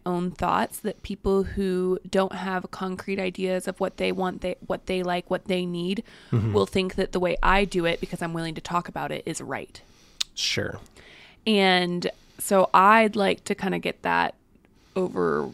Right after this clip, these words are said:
Speaker 1: like, and out <laughs> communicated
Speaker 2: Sure.
Speaker 1: at the beginning, because I think it's really important, and this is with everything, but especially in this
Speaker 2: Mm-hmm.
Speaker 1: conversation, to have the understanding that there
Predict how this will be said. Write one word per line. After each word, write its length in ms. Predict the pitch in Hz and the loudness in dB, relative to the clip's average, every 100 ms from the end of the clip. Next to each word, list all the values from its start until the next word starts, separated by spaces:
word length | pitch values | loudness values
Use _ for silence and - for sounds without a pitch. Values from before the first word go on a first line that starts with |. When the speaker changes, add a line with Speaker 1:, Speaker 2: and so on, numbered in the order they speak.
| - | -6
Speaker 1:
like, 220 | - - | -4 -2
and 120 | - - | -2 0
out 420 | 170 185 - - 254 | 2 2 2 0 2
<laughs> 100 | 240 | 2
communicated 760 | 269 233 196 214 190 185 185 - | 6 6 6 4 4 4 2 0
Speaker 2:
Sure. 360 | - 190 107 101 - - | -2 2 2 0 -2 -2
Speaker 1:
at 120 | 160 | 0
the 60 | 185 | -2
beginning, 600 | 185 - 240 202 180 175 | -2 0 2 2 2 -2
because 580 | 180 - 185 180 180 - | -4 0 2 4 2 0
I 100 | 196 | 0
think 200 | 202 208 | 2 2
it's 160 | 226 - 202 | 0 -4 -4
really 440 | 185 185 190 196 | 2 4 4 0
important, 520 | 196 185 185 175 190 | 2 2 2 0 0
and 100 | 190 | 0
this 140 | 202 247 | -2 -4
is 180 | 226 - | -10 -8
with 300 | 175 151 - - - | -4 -4 -6 -6 0
everything, 680 | 208 180 180 - 196 208 | 2 2 -2 -6 -4 -6
but 160 | 202 196 | -2 -4
especially 440 | 202 - 196 208 - | -2 -2 -2 -2 -4
in 80 | |
this 100 | 190 185 | -4 -2
Speaker 2:
Mm-hmm. 120 | - | -2
Speaker 1:
conversation, 720 | - 92 - 80 - - 214 - - - - - | 0 -2 -2 -4 -4 -6 -8 -12 -20 -20 -14 -2
to 100 | 208 | 0
have 440 | 180 190 190 208 | 2 2 2 0
the 140 | 196 196 | -2 0
understanding 1080 | 190 185 - - 180 175 175 170 170 175 - - - 190 | 0 0 -2 -4 -4 -4 -4 -6 -4 -6 -8 -14 -20 -4
that 680 | 180 165 160 - - - - _ _ _ _ - | 0 0 0 -4 -10 -14 -16 _ _ _ _ 4
there 180 | 202 | 6